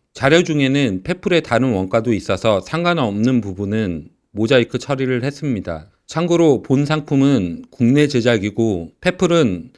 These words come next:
국내 제작 외에도 중국, 베트남과 함께 작업을 하고 있습니다. 모든 원가의 기준은 이천십구 년도 자료입니다. 의류업계에 의도치 않게 악영향을 끼칠 수 있다는 생각에 오 일간만 오픈하겠습니다.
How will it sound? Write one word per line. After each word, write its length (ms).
국내 260
제작 300
외에도 680
중국, 600
베트남과 600
함께 500
작업을 460
하고 180
있습니다. 580
모든 280
원가의 840
기준은 840
이천십구 680
년도 340
자료입니다. 840
의류업계에 580
의도치 420
않게 580
악영향을 640
끼칠 300
수 140
있다는 400
생각에 800
오 140
일간만 440
오픈하겠습니다. 1160